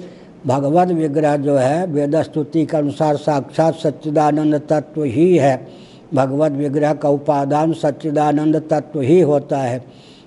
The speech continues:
जैसे हिम का उपादान साक्षात जल ही होता है, केवल लीला शक्ति की प्रगल्भता से भगवान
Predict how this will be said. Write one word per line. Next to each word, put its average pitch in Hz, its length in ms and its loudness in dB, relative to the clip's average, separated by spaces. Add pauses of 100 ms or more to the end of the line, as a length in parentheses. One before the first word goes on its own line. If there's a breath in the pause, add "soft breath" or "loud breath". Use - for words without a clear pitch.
(120)
जैसे 139 400 0
हिम 151 320 2
का 151 220 2
उपादान 147 580 0
साक्षात 143 520 -4
जल 143 260 -4
ही 143 200 4
होता 156 380 2
है, 131 220 0 (600 loud breath)
केवल 151 360 2
लीला 151 380 2
शक्ति 151 420 -2
की 156 140 -2
प्रगल्भता 143 800 -2
से 151 220 0
भगवान 135 640 0